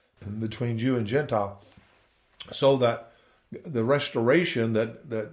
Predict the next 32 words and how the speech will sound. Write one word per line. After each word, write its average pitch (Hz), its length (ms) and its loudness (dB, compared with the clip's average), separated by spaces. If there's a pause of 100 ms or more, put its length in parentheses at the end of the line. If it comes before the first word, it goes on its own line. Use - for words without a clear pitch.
(440)
was 110 200 0
foreshadowed 127 920 2
in 107 340 -4
the 101 100 -6
coming 127 420 -4
together 113 500 2
of 101 220 -4
those 104 300 -4
two 95 360 -2 (720)
branches 113 840 2 (680)
i-, - 80 -14
is 113 400 -2
actually 123 320 -4
the 107 100 -2
resurrection 110 680 -2
from 104 160 -6
the 95 80 -4
dead 113 320 2
that 110 120 -4
makes 104 220 -6
it 107 100 -6
possible 104 400 -6
for 110 160 -6
all 117 240 -2
of 90 80 -6
us 87 120 -12
to 92 80 -12
be 92 120 -8
a 87 60 -8
part 95 220 -6
of 87 120 -8
it. - 140 -20